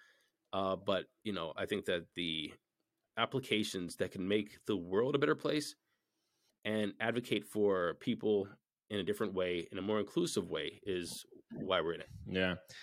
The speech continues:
Speaker 2: Yeah, no, I, I agree with a lot of that for sure. I, I think for me, I don't know if you, you, same, uh, for you, but when I,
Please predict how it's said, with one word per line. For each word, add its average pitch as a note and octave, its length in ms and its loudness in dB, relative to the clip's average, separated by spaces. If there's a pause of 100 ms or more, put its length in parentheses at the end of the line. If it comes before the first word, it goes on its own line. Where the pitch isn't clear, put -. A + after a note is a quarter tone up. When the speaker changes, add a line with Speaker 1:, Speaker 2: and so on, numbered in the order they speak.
(500)
Speaker 2:
Yeah, E3+ 220 12
no, D3 80 12
I, A#2 320 12
I A2+ 40 12
agree A2 300 8
with B2+ 180 6
a - 20 4
lot G#2+ 260 10
of G#2+ 80 6
that F2+ 260 4
for G2 120 2
sure. A2 440 6
I, A2 220 10
I A#2+ 40 12
think C#3 200 8
for B2 160 8
me, A2+ 380 10
I G2 40 8
don't G#2+ 80 6
know G#2+ 60 8
if G2+ 140 2
you, G#2+ 180 6
you, G2 380 0
same, G#2 420 4 (260)
uh, F#2 180 4
for G2 180 2
you, G2+ 200 6
but F2 260 2
when G2 180 2
I, G2 340 6